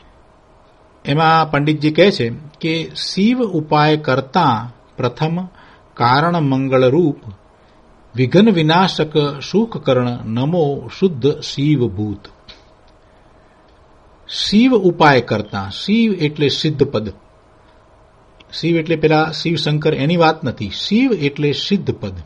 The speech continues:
એવા સિદ્ધ પદનો ઉપાય કરતા, સિદ્ધ પદની પ્રાપ્તિનો ઉપાય જ્યારે કરીએ છીએ, ત્યારે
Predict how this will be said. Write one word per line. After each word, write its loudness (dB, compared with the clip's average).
એવા 0
સિદ્ધ -4
પદનો 0
ઉપાય 0
કરતા, -4
સિદ્ધ -6
પદની -2
પ્રાપ્તિનો -2
ઉપાય -2
જ્યારે -2
કરીએ -4
છીએ, -4
ત્યારે -2